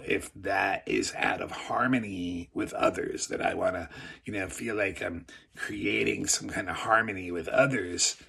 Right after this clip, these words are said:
with my actions and not being so out of step." But when the sun is conjunct Eris, it shows that the individual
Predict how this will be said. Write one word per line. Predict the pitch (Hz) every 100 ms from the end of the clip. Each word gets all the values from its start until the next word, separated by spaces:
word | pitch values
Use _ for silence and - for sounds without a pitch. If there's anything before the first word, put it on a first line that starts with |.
| _ _
with | - -
my | -
actions | 50 - - - - 92
and | - 92
not | 90 87
being | - 101 92
so | - 104
out | 92 110
of |
step." | - 202 170 -
But | 98
when | 95 90
the | 87 85
sun | - - 147 123
is | 117 -
conjunct | - 107 104 90 -
Eris, | - 165 185 104 95 - - - - -
it | - 110
shows | - 135 131 123 -
that | 82
the | 92 101
individual | 156 160 135 139 120 120 117 107